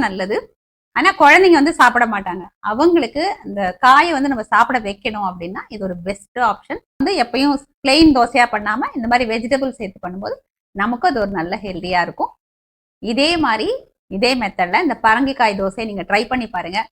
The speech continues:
நீங்க நல்லா மொறுமொறுன்னு வேணுனாலும் பண்ணிக்கலாம், சாஃப்டா வேணாலும்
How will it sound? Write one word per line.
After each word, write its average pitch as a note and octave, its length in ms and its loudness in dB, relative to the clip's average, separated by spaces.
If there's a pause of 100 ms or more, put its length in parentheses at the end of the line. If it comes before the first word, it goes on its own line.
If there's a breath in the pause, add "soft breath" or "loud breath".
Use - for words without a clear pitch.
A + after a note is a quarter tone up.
(400)
நீங்க A3 200 -6
நல்லா C4 240 0 (160)
மொறுமொறுன்னு D4 560 4
வேணுனாலும் A#3+ 480 0 (260)
பண்ணிக்கலாம், G3 440 -2 (720)
சாஃப்டா D#4+ 560 6
வேணாலும் B3+ 360 0